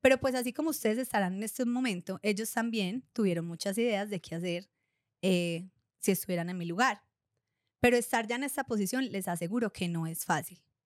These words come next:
Me decían, "Váyase para el banco y no salga de allá hasta que no le reciban ese dinero.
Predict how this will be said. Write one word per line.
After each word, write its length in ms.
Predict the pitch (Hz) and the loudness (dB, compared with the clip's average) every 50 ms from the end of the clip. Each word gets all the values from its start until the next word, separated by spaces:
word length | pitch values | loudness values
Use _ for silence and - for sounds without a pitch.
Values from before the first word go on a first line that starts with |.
| _ _ _ _ - | _ _ _ _ 2
Me 160 | 190 180 175 | 2 4 4
decían, 480 | 175 170 - 233 208 165 151 - - - _ _ _ _ _ _ | 2 -2 -2 0 0 0 -2 -2 -10 -16 _ _ _ _ _ _
"Váyase 340 | - 196 185 185 185 190 226 | 0 0 2 2 2 2 0
para 180 | 226 196 185 170 | 0 0 0 0
el 80 | 170 | 0
banco 300 | 165 202 233 269 - - | -2 -2 -4 -4 -2 -2
y 20 | 226 | -2
no 120 | 196 170 | -2 0
salga 280 | 180 185 190 196 202 196 | -2 -2 -4 -2 -2 -2
de 80 | 185 | -2
allá 220 | 170 165 190 226 254 | -2 0 2 0 0
hasta 300 | - 214 190 - 196 175 | 0 0 -6 -6 -6 -8
que 120 | - 190 | -8 -8
no 80 | 175 170 | -8 -6
le 100 | 170 175 | -6 -4
reciban 400 | 185 185 170 170 170 165 170 165 | -4 -4 -2 -2 -4 -4 -4 -6
ese 200 | 165 - - 170 | -6 -4 -4 -4
dinero. 400 | 165 170 170 165 151 - - | -4 -4 -4 -6 -6 -8 -8